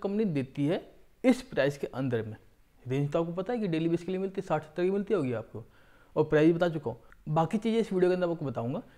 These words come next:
कि क्या-क्या मिलता है इसके अंदर। तो अगर आप लोग लेने की प्लानिंग कर रहे थे डेली बेस के लिए, किसी स्टूडेंट के लिए, लेडीज़ के लिए, किसी के लिए भी, क्योंकि ये सबके लिए परफेक्ट है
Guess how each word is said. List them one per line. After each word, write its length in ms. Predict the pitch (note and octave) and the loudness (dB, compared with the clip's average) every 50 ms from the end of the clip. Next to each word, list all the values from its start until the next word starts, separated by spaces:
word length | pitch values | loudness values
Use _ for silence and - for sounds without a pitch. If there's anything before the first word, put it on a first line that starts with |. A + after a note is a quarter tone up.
| - _ - | -20 _ -4
कि 80 | G#3 | -4
क्या-क्या 340 | - - - F3+ - G3+ G3 | -2 4 4 4 6 6 2
मिलता 340 | E3+ C#3+ C3 C3 B2 - C#3 | 2 2 0 0 2 0 0
है 140 | A#2 B2 C3 | 0 0 -4
इसके 200 | A#2 - - A#2+ | -6 -6 -10 -10
अंदर। 200 | A2 G#2+ A#2 A2 - _ _ - - _ _ _ - | -10 -10 -12 -14 -16 _ _ -20 -20 _ _ _ -6
तो 60 | - | -6
अगर 260 | - - D#3+ F3+ G3+ | -4 0 2 4 6
आप 160 | G3+ F#3+ F#3+ | 6 6 6
लोग 120 | G#3 G#3 F#3 | 6 4 4
लेने 140 | D#3 D3 | 4 2
की 60 | D#3 D#3+ | 0 -2
प्लानिंग 280 | D#3 C#3+ D3 D3 C#3 C#3+ | -2 -2 -2 -2 -2 -2
कर 120 | - A#2 | -2 -4
रहे 80 | A#2 A#2+ | -2 0
थे 80 | - G#3 | 0 0
डेली 300 | D#3+ C#3 D#3 E3+ G#3 G#3+ | 4 4 6 6 6 6
बेस 180 | F3+ D3+ - - | 6 4 2 2
के 100 | - G3 | 0 0
लिए, 120 | A3 A3 | 0 2
किसी 220 | G#3+ A#3 G#3+ A#3+ G#3 | 0 0 0 0 0
स्टूडेंट 400 | - - G3+ G3 G#3 G#3 G#3 G#3 | 0 6 8 10 10 10 8 4
के 60 | A3 | 4
लिए, 120 | G#3+ G#3+ | 4 4
लेडीज़ 300 | G#3 G3 F3+ F3 F3+ F#3 | 4 4 2 2 0 -2
के 80 | - G#3 | -2 -2
लिए, 80 | G#3 G#3 | -4 -2
किसी 320 | - A#3+ G#3+ - B3+ B3 | -2 -4 -2 0 0 0
के 80 | G#3 A3 | 2 2
लिए 140 | F3 D#3 | 0 0
भी, 140 | D3+ E3+ C4+ | 0 -2 -4
क्योंकि 520 | - - - - - - - A3 G#3+ A3 C#4+ | -8 -8 -16 -20 -20 -8 -6 -6 -2 -2 -2
ये 80 | C4+ | -2
सबके 280 | - - G#3 - - A#3+ | 2 2 0 2 2 0
लिए 80 | A#3 A3+ | 0 2
परफेक्ट 360 | G#3 F3+ D3 E3+ D3 - - | 2 0 2 0 -2 -2 -4
है 100 | C#4 F4 | -4 -4